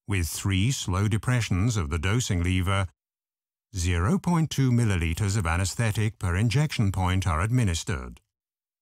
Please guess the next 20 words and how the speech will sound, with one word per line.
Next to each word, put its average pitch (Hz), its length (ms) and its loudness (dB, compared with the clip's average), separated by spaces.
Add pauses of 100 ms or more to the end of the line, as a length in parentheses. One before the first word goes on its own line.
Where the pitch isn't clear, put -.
(540)
Each 180 280 0
radicula 104 760 0 (200)
requires 113 600 2
point 151 380 2
two 131 200 2
of 123 80 2
a 139 80 4
milliliter 101 720 0
of 110 80 0
anesthetic. 92 880 -4 (1300)
The 95 160 2
injection 87 640 2
should 170 240 -2
take 104 340 0
at 101 160 -2
least 120 380 0
twenty 95 320 0
seconds 69 800 -2 (320)
per 95 180 0
radicula. 85 760 0